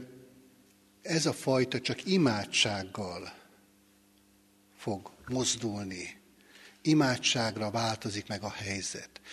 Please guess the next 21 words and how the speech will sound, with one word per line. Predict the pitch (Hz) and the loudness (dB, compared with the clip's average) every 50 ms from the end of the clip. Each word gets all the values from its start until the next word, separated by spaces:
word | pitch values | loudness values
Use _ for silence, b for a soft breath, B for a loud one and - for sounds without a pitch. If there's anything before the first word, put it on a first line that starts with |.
| B B B B B B | B B B B B B
Tulajdonképpen | - - 196 214 190 147 151 135 120 - - 123 - - 123 123 | 2 4 8 8 8 8 8 6 6 6 4 2 4 4 4 4
erre | 127 123 117 117 | 6 6 6 4
hív | 110 98 120 113 110 | 4 4 2 2 2
minket | 101 110 110 104 - 110 - | 4 2 2 2 2 0 0
ez | - 104 - | 0 -2 0
a | 104 | -2
történet, | 101 - - 117 101 98 - - - 104 101 98 - - - - - - - B B B B B B B B B B B | -2 -2 -2 -2 -2 -2 -2 -6 -6 -6 -6 -6 -8 -10 -12 -14 -18 -20 -20 B B B B B B B B B B B
hogy | B - 127 | B 2 4
a | 120 | 4
mi | 123 139 - | 4 4 4
ima | 190 190 196 175 151 139 127 117 - - - - - | 4 4 6 8 8 8 8 6 2 -4 -12 -10 -4
életünket, | - 160 143 135 131 120 117 - - - 123 113 113 - 120 - | 2 4 6 8 8 8 6 2 0 0 0 0 0 0 -2 -2
az | 123 123 | 0 0
Isten | 180 - - - 147 139 | 2 2 6 6 6 6
felé | 123 - - - 165 147 135 131 127 | 4 4 6 8 8 10 10 8 6
fordulásunkat, | 123 - - 139 127 123 123 123 117 113 117 117 113 104 - - 131 120 117 117 - 139 139 135 - - - - | 4 2 2 2 2 2 2 0 -2 0 0 -2 0 2 2 2 2 2 0 0 0 0 0 -2 -4 -8 2 6
egyébként | - 190 175 170 156 170 - 147 127 | 8 10 10 10 10 8 6 4 4
is | - - | 4 2
a | - 120 | 2 4
bőjti | 113 131 135 131 123 - - 123 | 6 8 8 8 8 6 4 2
időszak | 117 113 107 117 117 110 - - 123 117 - - - - | 0 2 2 2 2 2 2 2 2 0 0 -2 -8 -10